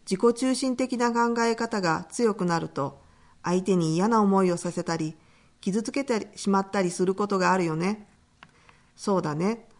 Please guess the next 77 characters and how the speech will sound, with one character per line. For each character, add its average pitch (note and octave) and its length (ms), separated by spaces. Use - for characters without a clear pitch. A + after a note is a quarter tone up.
そ - 160
れ F#3+ 80
で F#3+ 140
は E3+ 240
お E3 80
互 A3 320
い - 20
の A3+ 100
人 A3 260
権 A3+ 200
を A3 60
尊 A#3 240
重 A#3+ 200
し A#3 80
て A#3+ 160
い - 20
る A#3+ 80
こ A#3 120
と A#3 100
に E3 240
な E3+ 120
ら A3+ 120
な A#3+ 140
い E3 80
よ D#3 100
ね。 G3 300
自 F#3 100
分 A#3 160
の A#3+ 140
人 A#3 240
権 A#3 220
を A3 40
行 C4+ 220
使 - 80
す G3 100
る F#3 120
と F#3+ 100
き F#3 140
に E3+ 100
は、 D#3+ 220
そ - 160
れ G#3+ 140
に A#3 100
伴 A#3 440
う - 140
責 F#3+ 360
任 B3+ 220
っ - 0
て - 280
い F#3+ 80
う G3 100
も F#3 140
の E3+ 140
が E3 120
あ F#3 60
る F3 60
は E3 160
ず D#3+ 80
だ E3 100
よ C#3 140
ね。 F#3+ 280
人 B3 260
権 C4 220
が B3+ 140
共 B3+ 280
存 C4+ 220
す B3+ 160
る A#3+ 260
社 A#3+ 220
会 G#3+ 200
に F3 100
す F3 120
る E3+ 80
た E3+ 140
め E3+ 100
に D#3 120
は、 D3+ 240